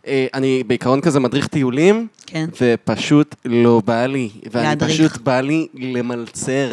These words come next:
Speaker 2: מהמם, מדהים.
Speaker 1: אבל אני לא עושה כסף.
Speaker 2: ב-, ובהדרכת
Speaker 1: <laughs> כל
Speaker 2: טיולים
Speaker 1: ש-
Speaker 2: כן עושים כסף?
Speaker 1: כן,
Speaker 2: מעניין.
Speaker 1: עשיתי כסף יפה, כאילו.
Speaker 2: יפה, עשה ג'ה, עשה
Speaker 1: בסדר,
Speaker 2: גזים, עשה.
Speaker 1: עשיתי כסף יפה. וזה מורכב, כן? זה
Speaker 2: ברור,
Speaker 1: לא
Speaker 2: זה
Speaker 1: עכשיו
Speaker 2: קשה.
Speaker 1: שיחשבו, "אה, הם חיים טוב שם בהדרכת טיולים." לא, זה מלא למצוא עבודה, וזה גם,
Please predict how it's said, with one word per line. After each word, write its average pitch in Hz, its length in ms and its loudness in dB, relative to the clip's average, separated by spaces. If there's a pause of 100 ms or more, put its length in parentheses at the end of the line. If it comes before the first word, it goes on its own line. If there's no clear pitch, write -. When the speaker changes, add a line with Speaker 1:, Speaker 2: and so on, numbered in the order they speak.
(140)
Speaker 2:
מהמם, 170 360 2 (240)
מדהים. 160 260 2
Speaker 1:
אבל 139 260 2
אני 135 220 2
לא 139 100 4
עושה 180 280 2
כסף. 160 760 2 (680)
Speaker 2:
ב-, 175 60 2 (160)
ובהדרכת 180 400 2
Speaker 1:
<laughs> - 0 -
כל - 60 -4
Speaker 2:
טיולים 214 220 2
Speaker 1:
ש- 214 40 -2
Speaker 2:
כן 196 100 0
עושים 214 220 -6
כסף? 403 240 -2
Speaker 1:
כן, - 120 -2
Speaker 2:
מעניין. 180 320 2
Speaker 1:
עשיתי - 120 0 (100)
כסף 294 180 0 (100)
יפה, 277 280 -2 (220)
כאילו. 165 220 -2
Speaker 2:
יפה, 339 340 -2
עשה 330 180 -4 (180)
ג'ה, 330 60 -2 (120)
עשה 269 180 -4 (140)
Speaker 1:
בסדר, 254 120 0
Speaker 2:
גזים, 339 260 2 (100)
עשה. 254 160 0
Speaker 1:
עשיתי 214 260 -2
כסף 269 200 -10 (100)
יפה. 180 220 -6
וזה 127 120 -4
מורכב, 147 420 2 (120)
כן? 170 280 -2
זה 110 60 -8
Speaker 2:
ברור, 104 180 2
Speaker 1:
לא 247 60 6
Speaker 2:
זה 165 120 0
Speaker 1:
עכשיו - 20 0
Speaker 2:
קשה. 151 200 0 (100)
Speaker 1:
שיחשבו, 120 460 -6
"אה, 156 200 4
הם 95 140 -2
חיים - 280 -6
טוב 247 240 4
שם 269 180 4
בהדרכת 110 460 -4
טיולים." 107 340 0
לא, 139 180 6
זה 101 120 -6
מלא 110 220 0
למצוא 147 400 4
עבודה, 165 480 2
וזה 120 200 -6
גם, 131 320 2